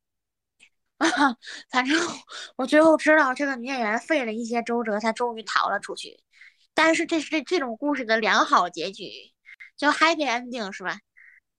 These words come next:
还有很多类似的故事，然后这个女的就永远消失在了漫漫长夜里。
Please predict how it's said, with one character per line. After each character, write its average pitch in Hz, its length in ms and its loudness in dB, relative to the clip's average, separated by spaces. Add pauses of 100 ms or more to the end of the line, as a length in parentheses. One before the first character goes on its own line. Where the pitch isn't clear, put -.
(260)
还 269 180 2
有 320 120 4
很 226 180 -10
多 262 160 -4
类 277 160 -4
似 285 160 -8
的 226 140 -2
故 220 180 -4
事， 185 260 -8
然 190 120 -6
后 220 100 4
这 294 160 2
个 262 100 0
女 220 120 -8 (100)
的 196 220 0 (400)
就 294 180 4
永 254 160 4
远 240 180 4
消 233 220 4
失 240 120 -4
在 220 120 0
了 208 80 -4
漫 214 160 -2
漫 202 180 -2
长 185 280 -6
夜 180 160 -2
里。 - 180 -16